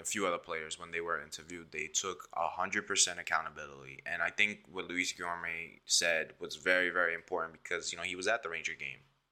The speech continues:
He pretty much said, "Yo, my bad." So I can see where the guys needed to wind down,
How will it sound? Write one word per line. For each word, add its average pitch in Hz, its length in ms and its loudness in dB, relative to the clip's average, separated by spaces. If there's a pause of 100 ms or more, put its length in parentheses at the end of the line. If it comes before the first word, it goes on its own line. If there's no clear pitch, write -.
He - 80 -14
pretty 90 200 2
much 90 180 2
said, 82 140 2
"Yo, 85 140 0
my 80 180 -4
bad." 80 220 2 (840)
So 95 800 4 (260)
I 107 100 10
can 127 160 4
see 139 220 6
where 127 100 2
the 117 80 6
guys 107 320 6
needed 101 220 0
to 98 80 2
wind 90 280 4
down, 92 220 6